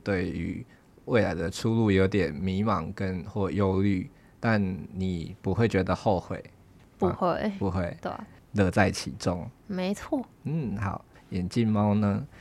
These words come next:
Speaker 1: 你就是，你念了法律，又念了犯罪防治，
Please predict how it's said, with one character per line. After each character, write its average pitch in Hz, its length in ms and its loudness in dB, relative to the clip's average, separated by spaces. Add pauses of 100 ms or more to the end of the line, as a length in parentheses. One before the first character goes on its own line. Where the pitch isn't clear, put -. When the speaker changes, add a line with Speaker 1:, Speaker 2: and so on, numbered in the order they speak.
(160)
Speaker 1:
你 95 160 0
就 104 140 4
是， 101 520 2
你 95 160 2
念 113 240 4
了 95 640 4
法 - 320 -6
律， 104 240 0
又 101 140 4
念 101 300 4
了 90 200 -2 (160)
犯 101 180 0
罪 92 240 2
防 - 280 -4
治， 90 260 -6